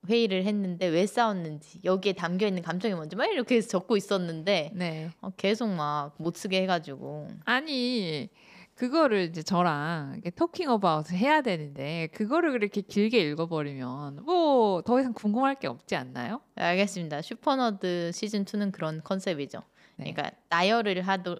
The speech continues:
Speaker 1: 나열을 일단 해놓고
Speaker 2: 음.
Speaker 1: 이제 풀어내는.
Speaker 2: 하지만 나열 속에서도 하나의 제목과 주제를 뽑아낼 수 있는 그런 부분을, 어, 좀 희연님이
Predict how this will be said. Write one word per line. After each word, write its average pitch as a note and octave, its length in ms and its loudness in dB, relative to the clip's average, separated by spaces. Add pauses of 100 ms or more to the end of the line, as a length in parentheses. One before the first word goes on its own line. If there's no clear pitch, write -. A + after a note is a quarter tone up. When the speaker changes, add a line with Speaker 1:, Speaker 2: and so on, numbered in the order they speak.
(120)
Speaker 1:
나열을 F#3 560 2
일단 D#3 180 -4
해놓고 F3 680 -4
Speaker 2:
음. D#3+ 320 -8 (100)
Speaker 1:
이제 D3 180 -8
풀어내는. E3 580 -2
Speaker 2:
하지만 E4 640 4
나열 B3+ 500 4
속에서도 D#3 1040 -2 (300)
하나의 D4+ 400 -2
제목과 E3+ 920 2
주제를 C4 440 4
뽑아낼 C#4 540 2
수 - 180 -4
있는 D3 640 -4
그런 A#3 400 2
부분을, D#3 600 -6 (400)
어, D3 340 -8
좀 D#3+ 180 -4
희연님이 G#3 760 0